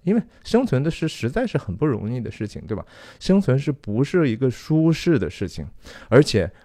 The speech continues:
我作为基督徒来讲，我不认为追求舒适是人应该瞄向的一个目标。这就是拎起来另外一个和奥斯卡那个话题，我那天没讲，但是我其实当时有想，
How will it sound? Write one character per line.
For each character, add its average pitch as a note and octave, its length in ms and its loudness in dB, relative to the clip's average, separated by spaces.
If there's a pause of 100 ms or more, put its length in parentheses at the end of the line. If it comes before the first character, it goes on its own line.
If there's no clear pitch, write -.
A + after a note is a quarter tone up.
我 G2+ 180 4
作 C3+ 140 0
为 B2+ 120 0
基 C3+ 160 -4
督 C#3 140 -2
徒 G2+ 180 -8
来 G2 160 -4
讲， D#2 180 -8 (200)
我 G#2+ 120 2
不 F#2+ 400 0
认 E3 300 4
为 D2 160 -4
追 C3 280 2
求 A2+ 220 0
舒 C3+ 320 -2
适 C#3 200 0
是 G#2+ 280 -4
人 F#2 280 -2
应 B2 240 -4
该 B2+ 360 -2 (300)
瞄 F2 400 -2
向 C3+ 260 0
的 G2+ 80 0
一 G2+ 80 -2
个 A#2 80 2
目 D#3 280 2
标。 C#3 280 0 (1500)
这 C#3 160 6
就 A#2 120 2
是 F2+ 240 -2 (340)
拎 G2+ 180 0
起 A2+ 120 -2
来 F2 120 0
另 A2+ 200 2
外 G2 160 2
一 E2+ 60 0
个 F2 160 -2
和 F#2+ 260 -2 (120)
奥 A2 120 2
斯 G#2 140 -4
卡 E2 140 -6
那 F2 120 -6
个 F2 160 -4
话 G2 380 -4
题， E2+ 180 -8
我 F2 140 -2
那 F#2+ 100 -2
天 G2+ 160 -4
没 F#2+ 300 -2
讲， C2+ 300 -8
但 G2 100 -4
是 G#2 80 -4
我 F#2+ 100 -2
其 F#2+ 200 -8
实 G2+ 100 -8
当 G#2 160 0
时 G2+ 160 -6
有 E2+ 220 -2
想， - 240 -8